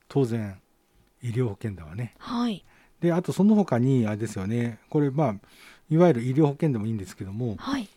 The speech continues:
Speaker 1: 実は怪我の保険でもね、対象になったりする時あるんですよ。
Speaker 2: えー。
Speaker 1: 怪我の保険だと、いわゆるあれですよね。急激偶然外来っていうことで、
Speaker 2: はいはい。
Speaker 1: まあ、あの、本当にあれだよね、手を切ったとか、
Speaker 2: うん。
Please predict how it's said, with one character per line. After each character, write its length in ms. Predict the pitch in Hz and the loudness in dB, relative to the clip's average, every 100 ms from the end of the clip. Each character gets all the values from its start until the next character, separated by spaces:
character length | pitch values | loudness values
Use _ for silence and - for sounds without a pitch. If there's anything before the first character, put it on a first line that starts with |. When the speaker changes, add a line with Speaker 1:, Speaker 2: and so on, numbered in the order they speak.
| _ 131 | _ -8
Speaker 1:
実 260 | 143 - | -4 0
は 80 | 151 | 0
怪 240 | - 165 | 0 0
我 100 | 180 | 2
の 120 | 247 220 | 4 4
保 60 | |
険 180 | 214 202 | 4 4
で 60 | 180 | 4
も 100 | 104 | 2
ね、 180 | 104 101 | 0 -2
対 160 | - 131 | 0 2
象 80 | 135 | 2
に 60 | |
な 80 | 131 | 0
っ 20 | |
た 100 | - | -2
り 60 | - | -6
す 100 | 117 | -6
る 60 | |
時 220 | 104 104 101 | -6 -6 -6
あ 60 | |
る 80 | 90 | -8
ん 40 | |
で 60 | 80 | -12
す 80 | - | -14
よ。 80 | - _ - | -16 _ -6
Speaker 2:
え 60 | |
ー。 1000 | 240 330 359 359 359 359 359 359 359 359 - 190 - | -2 -2 -2 -2 -2 -2 -2 -2 -4 -6 -10 -8 0
Speaker 1:
怪 80 | 185 | 2
我 100 | 214 | 4
の 100 | 196 | 2
保 80 | 196 | 2
険 160 | 208 | 2
だ 100 | 196 | 2
と、 180 | 180 170 | 2 2
い 100 | 151 | 4
わ 120 | 180 | 4
ゆ 60 | 156 | 4
る 120 | 104 | 2
あ 60 | 104 | -2
れ 60 | |
で 100 | 110 | -4
す 80 | 113 | -4
よ 100 | 92 | -6
ね。 300 | 98 117 117 _ _ _ _ - | -6 -6 -6 _ _ _ _ -4
急 180 | 160 151 | 0 0
激 260 | 127 135 | 0 -6
偶 200 | 113 131 | -2 0
然 220 | 123 123 110 | 0 -2 0
外 180 | 120 117 | 0 0
来 120 | 120 | -2
っ 20 | |
て 160 | - 98 | -6 -18
い 20 | |
う 20 | |
こ 80 | - | -16
と 120 | 104 | -6
で、 320 | 156 139 90 - | -2 -2 -2 -8
Speaker 2:
は 180 | 277 294 | -6 -6
い 80 | |
は 240 | 214 247 247 | -6 -4 -2
い。 100 | 165 | 0
Speaker 1:
ま 220 | 135 117 | 0 0
あ、 60 | 120 | -4
あ 40 | |
の、 320 | 120 110 107 _ _ | -4 -6 -12 _ _
本 140 | 139 143 | -8 -4
当 80 | 143 | -2
に 80 | |
あ 40 | 127 | -4
れ 60 | |
だ 80 | 113 | -6
よ 60 | 101 | -10
ね、 60 | - | -4
手 100 | 156 | -2
を 140 | 104 | -2
切 120 | - - | -6 -10
っ 20 | - | -4
た 140 | 120 | -4
と 100 | 85 | -4
か、 340 | - - - - - | -16 -18 -18 -20 -8
Speaker 2:
う 40 | |
ん。 280 | 208 247 196 | -4 -4 -6